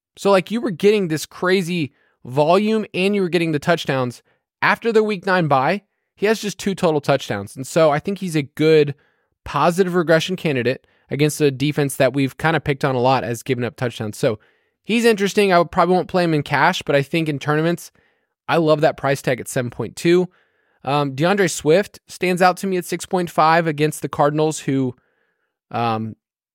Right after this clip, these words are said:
are not good at anything and especially not good at stopping the run. So that kinda stands out. Um, and then do we know anything about Josh Jacobs, who's missed the last two weeks? They said he was a little bit closer this past week, and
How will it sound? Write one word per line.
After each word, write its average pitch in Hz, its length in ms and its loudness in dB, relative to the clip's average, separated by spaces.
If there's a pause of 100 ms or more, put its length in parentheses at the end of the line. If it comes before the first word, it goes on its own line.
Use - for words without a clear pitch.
(160)
are 143 120 2
not 160 220 2
good 170 340 2 (120)
at 139 100 -2
anything 180 540 0
and 139 100 -6
especially 156 420 -2
not 143 180 -2
good 143 140 2
at 113 80 -10
stopping 127 300 -2
the 113 100 -4
run. 123 300 -4
So 135 120 -4
that 127 180 -2
kinda 156 180 -4
stands 151 260 -4
out. 151 340 2 (480)
Um, 131 380 0 (120)
and 160 120 0
then 196 200 2 (160)
do 156 100 0
we 240 120 2
know 226 260 4
anything 277 280 0
about 208 220 4
Josh 160 420 2
Jacobs, 117 600 -2 (520)
who's 165 400 0
missed 165 480 -2 (160)
the 117 80 -6
last 156 340 0
two 220 180 -2
weeks? 180 500 -2 (540)
They 156 100 -2
said 220 280 0
he 262 40 -2
was 233 120 0
a 175 80 2
little 185 300 4
bit 196 140 0
closer 175 420 0
this 143 140 -6
past 160 260 0
week, 147 180 -2
and 160 340 -4